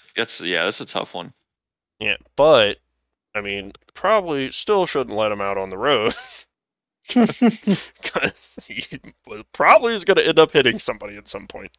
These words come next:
Speaker 1: I mean, we have so many delivery services now. I really don't feel like driving is, is a necessity.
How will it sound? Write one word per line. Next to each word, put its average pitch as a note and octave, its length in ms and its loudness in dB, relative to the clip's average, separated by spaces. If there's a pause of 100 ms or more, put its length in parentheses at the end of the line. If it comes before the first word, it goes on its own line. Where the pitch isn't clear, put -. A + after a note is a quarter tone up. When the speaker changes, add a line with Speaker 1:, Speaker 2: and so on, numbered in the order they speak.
(100)
Speaker 1:
I F3 60 -2
mean, G3 400 0
we F3 140 -2
have A3+ 180 0
so - 240 -2
many C3+ 180 2
delivery G#2+ 460 -2
services G2 640 -2
now. F#2+ 240 -4
I F2+ 140 -2
really A#2 260 -2
don't G#2 200 -6
feel A2 120 -2
like F#2 180 -4
driving F2+ 400 -4
is, E2+ 160 -10 (140)
is G2+ 100 -6
a G#2 60 -8
necessity. - 580 -6